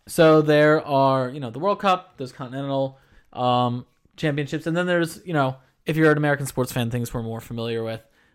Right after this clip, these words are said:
um, things like, um, just, like, leagues within countries. So most countries around the world have some sort of league, and teams play each other to determine a champion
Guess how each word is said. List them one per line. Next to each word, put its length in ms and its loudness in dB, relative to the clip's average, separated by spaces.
um, 460 -6
things 420 -6
like, 420 -4
um, 280 0
just, 120 -6
like, 180 0
leagues 300 -2
within 220 -6
countries. 480 -12
So 260 -10
most 200 -2
countries 280 -6
around 120 -2
the 80 -2
world 240 -2
have 120 -12
some 160 -16
sort 160 -16
of 140 -16
league, 340 0
and 220 -6
teams 220 -8
play 220 -4
each 140 -10
other 160 -8
to 140 -8
determine 580 -8
a 140 -12
champion 580 -14